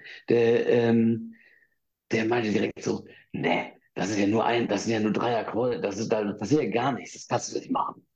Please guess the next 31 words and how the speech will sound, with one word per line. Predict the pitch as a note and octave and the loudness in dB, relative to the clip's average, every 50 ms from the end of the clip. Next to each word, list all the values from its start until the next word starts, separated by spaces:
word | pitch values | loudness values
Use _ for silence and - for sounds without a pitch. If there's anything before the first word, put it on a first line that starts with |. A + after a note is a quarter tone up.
| _ _ | _ _
Das | - - - - | -2 0 2 2
geht | G2 F2+ - - | 2 2 2 2
nicht. | - - - - - - - _ _ _ _ _ | -2 -4 -4 -6 -12 -16 -20 _ _ _ _ _
Da | - F2+ A2+ | 2 4 6
muss | C3+ B2+ - | 6 4 4
noch | A2 G2+ | 4 4
irgendwas | E2 E2+ E2 D#2 - - | 4 4 2 2 0 0
kommen.“ | - - - - - - - - _ _ - - - - - - _ _ _ - | 0 2 2 2 0 -4 -6 -8 _ _ -20 -20 -20 -20 -20 -20 _ _ _ 2
Ähm, | B2+ A2+ G#2 G2 F#2 F2+ F2+ F2+ - - - - - - _ _ _ _ _ _ _ _ _ _ _ _ - - _ - | 4 4 4 4 4 6 4 4 2 0 -4 -10 -18 -20 _ _ _ _ _ _ _ _ _ _ _ _ -20 -18 _ 0
und | A2 G#2 G2+ - - - - - - - - _ _ _ _ _ _ _ _ _ _ _ _ _ _ _ _ _ _ _ _ _ _ _ _ _ - | 2 4 4 4 2 -2 -4 -6 -8 -10 -20 _ _ _ _ _ _ _ _ _ _ _ _ _ _ _ _ _ _ _ _ _ _ _ _ _ 2
ich | A2 | 2
hab | B2 - | 4 4
das | - A#2 - | 4 2 2
Gefühl, | A#2+ A2+ - - B2+ A#2 | 0 2 4 6 6 6
dass | A#2 A2+ - - | 4 2 2 2
ich | - | 4
da | B2 B2 B2+ - | 4 4 4 4
auch | G2+ A2+ A#2+ - - - | 4 2 2 0 0 2
aus | A2+ G#2+ A#2 - - - - - _ _ _ - | 4 4 4 2 -2 -8 -12 -16 _ _ _ -18
Trotz | - - - B2 D3+ D3 - - - | -4 0 2 2 2 0 -2 -6 -2
dann | - F2+ F2+ F#2+ G2 G2 G2 - - - - _ _ _ | 0 2 4 4 4 4 2 0 -4 -8 -12 _ _ _
diesen | - A2 G#2 G2+ A2 G#2 | 0 2 2 2 2 2
Song | - - A2+ A2 G#2 | 2 2 2 2 2
einfach | - - - G#2 - G#2+ G#2 G2+ - - - _ _ _ _ _ _ _ _ _ _ _ _ _ _ | 0 0 0 0 0 -2 -4 -4 -6 -12 -12 _ _ _ _ _ _ _ _ _ _ _ _ _ _
noch | - A2+ B2 B2 B2+ C3+ D#3+ - - - - | 0 2 2 4 4 2 2 0 -2 -2 0
einfacher | - F2 F#2 F#2 - G#2+ F2 E2 F2 | 2 2 2 2 0 -2 0 0 2
gemacht | F2 F#2 F2 F#2 F#2 F2+ - - | 2 4 4 4 2 2 2 2
hab | F#2+ F#2+ - | 2 2 2
und | F#2+ F#2+ G2+ | 2 2 2
noch | G#2+ A2+ A2+ - - | 2 2 0 -4 -6
kleiner. | - - A2 A2 A2 G2 F#2 F#2 - - - | -4 -2 -2 0 2 2 2 0 -2 -4 -8